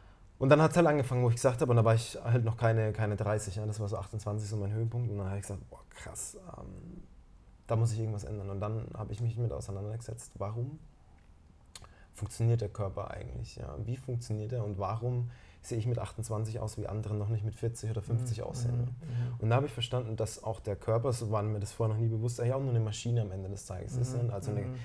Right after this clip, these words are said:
Speaker 1: eine Maschine, die einen Körper hat und einen krassen Quantencomputer, so nenne ich's immer, das Gehirn dazu, ja? Das, was, was diese ganze Spiritualität ausmacht, ja?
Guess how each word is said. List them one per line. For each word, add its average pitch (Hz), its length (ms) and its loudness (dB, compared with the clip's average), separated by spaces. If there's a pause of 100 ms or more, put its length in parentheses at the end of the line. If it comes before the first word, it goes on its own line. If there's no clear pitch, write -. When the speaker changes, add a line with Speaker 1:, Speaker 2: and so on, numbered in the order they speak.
(420)
Speaker 1:
eine 107 160 2
Maschine, 127 480 0
die 117 80 2
einen 107 100 2
Körper 123 380 0
hat 127 120 -6
und 107 140 -4
einen 98 100 -8
krassen 107 560 -4
Quantencomputer, 101 760 -2
so 101 100 -2
nenne 101 220 0
ich's 104 160 -8
immer, 101 120 0
das - 180 -8
Gehirn 107 260 0
dazu, 98 260 -6
ja? 90 100 -2
Das, 95 200 -6
was, 95 240 -6
was 92 240 -6
diese 92 220 -8
ganze 98 180 -2
Spiritualität 101 760 -4
ausmacht, - 420 -10
ja? - 80 -8